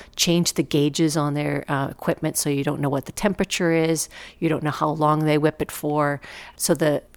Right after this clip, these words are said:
even the workers who work at Durkee Mower, they just press a button and the, uh, machines go for a certain amount of time. They don't, unless they timed it themselves, I, they could probably figure that out.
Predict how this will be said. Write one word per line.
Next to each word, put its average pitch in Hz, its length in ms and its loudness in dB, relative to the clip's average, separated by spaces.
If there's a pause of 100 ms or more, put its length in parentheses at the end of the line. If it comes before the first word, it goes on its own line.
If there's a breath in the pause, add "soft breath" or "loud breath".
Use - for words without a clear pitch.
even 165 420 4
the 147 240 4
workers 170 400 2
who 185 80 -2
work 165 300 4
at - 100 0
Durkee 156 300 0
Mower, 175 340 6 (240 loud breath)
they 185 120 10
just 196 180 6
press - 240 6
a 185 40 4
button 165 300 4
and 147 220 2
the, 143 180 0 (160)
uh, 135 120 -2
machines 143 500 0
go 151 180 2
for 147 160 -2
a 135 40 -2
certain - 280 0
amount 143 240 0
of 135 80 -8
time. 147 280 -2
They 143 100 0
don't, 147 180 -2 (300)
unless 147 240 -4
they 120 100 -6
timed 143 320 -6
it - 80 -8
themselves, 135 440 -4
I, 127 100 -6 (260)
they - 80 -6
could - 160 -10
probably 165 200 0
figure 143 280 -2
that - 160 -2
out. - 220 -2